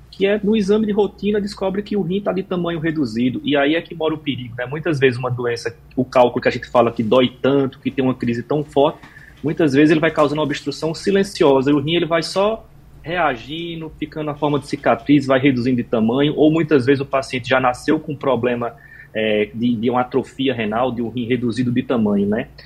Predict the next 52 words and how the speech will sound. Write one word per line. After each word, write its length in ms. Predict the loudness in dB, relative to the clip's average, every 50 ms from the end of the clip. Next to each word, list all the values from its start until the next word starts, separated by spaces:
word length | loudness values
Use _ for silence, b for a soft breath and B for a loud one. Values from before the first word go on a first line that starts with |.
| B B B B B
Então, 340 | -4 -4 0 0 2 2 2
mas 140 | 2 0 0
assim, 180 | 0 0 -2
a 60 | -4 -2
pergunta 500 | 0 0 0 0 0 -2 -2 0 0 0
do 100 | 0 -2
Expedito 360 | -2 -2 -2 -2 -2 -4 -4
foi, 200 | -2 -2 0 0
"Olha, 180 | 2 2 2 0
eu 60 | -2
tô 200 | -4 -4 -6 -6
com 140 | -4 -6 -8
um 60 | -6
rim 120 | -6 -4
de 100 | -4 -4
tamanho 380 | -6 -4 -6 -6 -4 -4 -4 -2
reduzido, 560 | -4 -4 -4 -4 -6 -8 -6 -8 -8 -8 -8
muitas 320 | -12 -14 -8 -6 -6 -2 0
vezes 220 | 0 0 0 0
tá 120 | -2 -2
causando 440 | 0 2 2 2 2 2 0 -4 -4
infecção, 840 | -6 -6 -8 -8 -8 -8 -12 -4 2 4 4 6 6 6 4 2 0 B B B B B 2
é, 120 | 4 6
muitas 280 | 6 6 4 2 2 2
vezes 160 | 2 0 0
tá 80 | -2 -2
causando 460 | 0 2 2 2 2 0 0 -2 -2
dor, 260 | 0 0 0 2 2
muitas 300 | 0 -2 -4 -4 -6 -6
vezes 120 | -6 -6 -6
tá 120 | -8 -6
causando 260 | -4 -4 -4 -4 -6 -6
sangramento, 640 | -6 -4 -2 0 0 0 0 0 0 -2 -2 -6
o 60 | -2
médico 260 | 2 2 2 2 0
falou 160 | -2 -4 -4 -4
que 80 | -2
talvez 300 | -2 0 0 0 0 -2
eu 80 | -4 -4
tenha 160 | -6 -10 -10
que 80 | -4 -2
fazer 200 | -2 -2 -2 -4
uma 40 | -8
cirurgia 420 | -8 -6 -4 -4 -4 0 0 0 0
pra 160 | 2 2 2
retirar 260 | 2 2 0 2 2 0
esse 160 | 0 0 -6
rim 160 | -6 -6 -6
que 120 | -8 -4 -4
não 100 | -4 -2
tá 160 | 0 0 -2
funcionando." 680 | -2 -4 -10 -10 -8 -6 -4 -2 0 0 0 -2 -4